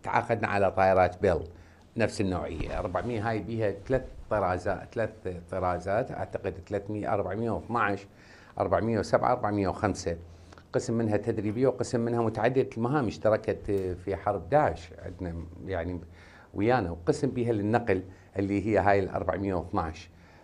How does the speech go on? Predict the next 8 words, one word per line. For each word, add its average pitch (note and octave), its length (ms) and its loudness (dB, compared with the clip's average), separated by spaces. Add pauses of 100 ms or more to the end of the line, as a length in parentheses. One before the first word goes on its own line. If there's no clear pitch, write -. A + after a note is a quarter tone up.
(160)
آه، G2 760 6
اللي، G#2 340 -2
اللي، F2+ 280 -2
آه، D#2+ 300 -2
هذه، D#3 520 6 (360)
آه، G2 440 2
أنت B2+ 180 -2
تعرف F3 540 4